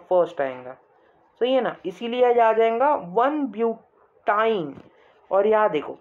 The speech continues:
अब second case में देखो, मैं इसको erase कर देता हूँ, Sorry, sorry, erase नहीं करते, हम comparative study पढ़ेंगे, सही है ना? अभी देखो सेकंड, Second इसमें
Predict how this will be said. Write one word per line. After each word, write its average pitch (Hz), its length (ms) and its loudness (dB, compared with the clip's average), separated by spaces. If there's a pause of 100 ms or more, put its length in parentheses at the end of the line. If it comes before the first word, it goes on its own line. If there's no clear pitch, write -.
(840)
अब 160 100 -2
second 196 400 -2
case 143 200 -2
में 135 100 -6
देखो, 135 180 -10
मैं 175 140 -2
इसको 208 200 -4
erase 240 240 0
कर 247 180 2
देता 247 200 0
हूँ, 311 140 -2 (3000)
Sorry, 143 240 -2
sorry, 135 260 -8 (100)
erase 180 260 0
नहीं 175 120 -2
करते, 170 280 -2
हम 214 240 -4
comparative 185 680 -2
study 139 300 -8
पढ़ेंगे, 135 340 -12 (680)
सही 262 120 0
है 302 80 2
ना? 196 160 -4 (120)
अभी 185 180 -2
देखो 165 220 0
सेकंड, 165 440 -6 (540)
Second 262 360 2
इसमें 269 540 -2